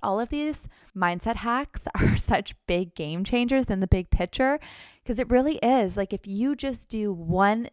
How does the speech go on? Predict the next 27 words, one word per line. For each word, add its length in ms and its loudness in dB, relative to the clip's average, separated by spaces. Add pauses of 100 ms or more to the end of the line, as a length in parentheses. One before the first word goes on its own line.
thing 380 -2 (120)
every 380 -2
day, 500 -2 (320)
that 400 4
literally, 840 -10 (120)
like, 280 -6
one 360 -2
degree 360 0
at 60 4
a 40 0
time, 640 -2 (220)
little 360 2
by 200 0
little, 540 -4
puts 240 -4
you 180 -2
on 140 -4
a 80 -10
different 340 -10
path 480 -6
than 140 -8
what 100 -14
you 140 -8
were 100 -6
going 340 -6
on. 320 -10
So 520 0